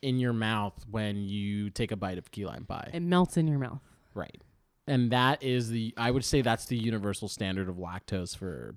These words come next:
Speaker 1: beer, is that it leaves this, like, velvety melt in your mouth, kinda
Speaker 2: It
Speaker 1: coat
Speaker 2: coats your
Speaker 1: your
Speaker 2: palate.
Speaker 1: tongue.
Speaker 2: It coats your palate. Absolutely.
Speaker 1: Right.
Speaker 2: Hundred percent.
Speaker 1: It's like putting a blanket over your taste buds.
Speaker 2: Because that's all the,
Speaker 1: Mm.
Speaker 2: the sugar that's not getting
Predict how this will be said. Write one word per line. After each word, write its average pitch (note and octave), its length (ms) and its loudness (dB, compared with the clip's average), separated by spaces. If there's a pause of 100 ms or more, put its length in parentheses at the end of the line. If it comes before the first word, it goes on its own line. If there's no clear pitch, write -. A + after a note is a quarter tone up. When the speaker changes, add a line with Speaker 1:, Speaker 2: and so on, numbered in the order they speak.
Speaker 1:
beer, - 320 -8 (440)
is A#2 100 0
that B2+ 140 4
it C#3 100 0
leaves E3 400 2
this, C#3 200 0
like, A2 140 2
velvety C3+ 880 2 (320)
melt C#3+ 160 -2
in E3 60 -8
your C#3+ 100 -2
mouth, B2+ 240 0
kinda B2+ 200 -2
Speaker 2:
It F3 80 2
Speaker 1:
coat - 80 6
Speaker 2:
coats C4 220 6
your B3 80 8
Speaker 1:
your C#3+ 80 4
Speaker 2:
palate. E3 160 6
Speaker 1:
tongue. G#2 260 0
Speaker 2:
It E3 100 -6
coats F#3+ 260 2
your E3 80 2
palate. - 240 -10 (240)
Absolutely. A2+ 480 0
Speaker 1:
Right. - 160 -14
Speaker 2:
Hundred E3 240 4
percent. D3 140 4
Speaker 1:
It's D#3+ 60 8
like - 80 8
putting G3 200 10
a F3+ 40 8
blanket C3+ 540 2
over A#2+ 220 -2
your G#2+ 140 0
taste F2+ 280 -6
buds. - 600 -14
Speaker 2:
Because G3 280 4
that's F3+ 360 6
all A3 160 12
the, F3+ 140 6
Speaker 1:
Mm. D#3 280 -2
Speaker 2:
the F#3 100 8
sugar F#3+ 440 8
that's D#3 280 0
not D#3+ 360 2
getting D#3 320 2